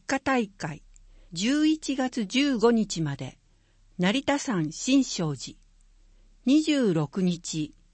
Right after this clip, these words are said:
成田楽市、午前八時、卸売市場、天神峰。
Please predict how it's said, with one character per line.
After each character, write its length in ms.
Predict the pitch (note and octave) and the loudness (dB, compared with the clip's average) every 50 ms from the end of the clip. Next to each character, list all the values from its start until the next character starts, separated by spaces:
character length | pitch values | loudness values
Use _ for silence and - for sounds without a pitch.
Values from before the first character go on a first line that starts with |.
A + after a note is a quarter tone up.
| _ _ _ _ _ - - - | _ _ _ _ _ -10 -2 0
成 280 | G#3+ C4 C#4+ C#4 A#3 | 2 2 2 0 -2
田 140 | - F#3+ D#3+ | -2 -2 0
楽 320 | D#3 D3+ D3+ - - A#3+ A#3 | 0 0 0 -2 -2 -2 -2
市、 480 | G#3+ F3+ - - - - D3 - - - - - - - - - - - - - | -2 -2 -6 -10 -12 -14 -12 -14 -14 -18 -20 -20 -20 -20 -20 -20 -20 -20 -6 2
午 160 | - A#3+ C#4+ C#4 | 4 4 4 4
前 220 | C#4 A#3+ G#3 F3 | 2 2 2 0
八 380 | D#3 - - E3 - - A3 G3+ | -2 -4 -6 -6 -4 -4 -4 -4
時、 240 | - - C#3+ - - _ _ _ _ _ _ _ _ _ _ _ _ _ - | -4 -6 -8 -8 -10 _ _ _ _ _ _ _ _ _ _ _ _ _ -4
卸 440 | - F#3 A3+ C#4 D#4 - - D4+ D4+ | 0 2 2 2 2 2 0 2 2
売 260 | D4 C#4+ C4+ C4+ C4+ C#4 | 2 2 2 0 0 -2
市 220 | - - B3 A3 | -2 -4 -4 -2
場、 360 | G3+ G3 E3 D3+ C#3+ C3 - - _ _ _ _ _ _ _ _ - | 0 0 0 0 -2 -6 -10 -16 _ _ _ _ _ _ _ _ -4
天 260 | - G#3 A3 B3+ B3 | 0 2 2 2 2
神 200 | G#3+ B3 A#3+ A3+ | 2 2 2 2
峰。 440 | A3 G3+ E3+ D3+ D3 C#3 B2+ - | 2 2 2 0 -2 -2 -6 -10